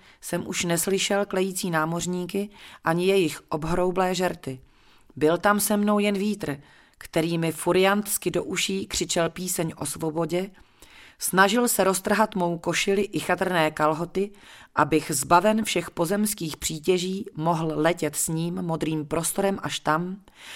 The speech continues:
kam přede mnou směli jen ratci, kormoráni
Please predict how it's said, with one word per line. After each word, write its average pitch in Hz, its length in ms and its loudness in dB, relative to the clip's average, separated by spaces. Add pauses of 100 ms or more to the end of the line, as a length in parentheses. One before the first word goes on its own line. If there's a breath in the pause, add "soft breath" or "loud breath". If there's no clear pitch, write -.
(180 loud breath)
kam 160 300 4
přede 190 300 0
mnou 220 280 2
směli 180 340 2
jen 160 160 2
ratci, 156 540 0
kormoráni 170 880 0